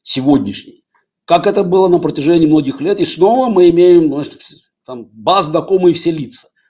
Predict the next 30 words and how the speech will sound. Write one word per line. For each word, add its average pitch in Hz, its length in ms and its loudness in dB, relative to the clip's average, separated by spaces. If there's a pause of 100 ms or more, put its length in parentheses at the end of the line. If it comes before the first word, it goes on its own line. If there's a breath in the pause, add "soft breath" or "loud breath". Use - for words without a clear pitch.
(280)
А 143 160 -2
те 220 240 -2
же 214 100 0
самые, 165 640 0
как, 123 280 -14
вот, 135 200 -12
игроки 151 540 -4
вот 127 180 -6
этого, 123 480 -8 (260 soft breath)
этого 117 220 -6
политического 151 600 -4
поля 240 460 -2 (220 loud breath)
продолжают 170 540 0
рассказывать 180 800 -2
байки 175 380 -2
о 131 140 -2
том, 156 240 -4
что 135 240 -10
сегодня 131 560 -6
в 110 80 -8
России, 160 640 -8 (340 soft breath)
а, 120 200 -6
по-прежнему 135 560 -4
сохраняется 131 720 -4
протестный 120 460 -10
потенциал, 120 540 -4
надо 127 200 -4
продолжать 120 420 -10
работать, 156 560 -4
и, 139 200 -8